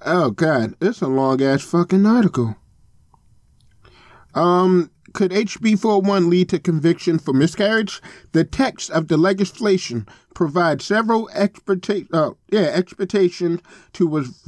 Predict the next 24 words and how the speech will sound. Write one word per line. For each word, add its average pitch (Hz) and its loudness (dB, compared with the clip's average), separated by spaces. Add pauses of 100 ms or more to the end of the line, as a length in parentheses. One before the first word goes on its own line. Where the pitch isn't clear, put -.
rev-, 202 -2 (440)
re-, 165 -4 (100)
relatively, 196 0
Jesus 214 0
Christ, 185 0 (560)
expansive 185 0
definition 180 0
of 147 -2
abortion, 143 0 (360)
one 220 0
of 185 -2
which 175 0 (260)
is 151 0
as 123 0
follows. 135 -2 (520)
If 120 -2
the - -4
act 180 0
is 160 0
performed 180 0
with 135 0
the - -2
purpose 214 -2
of 139 -2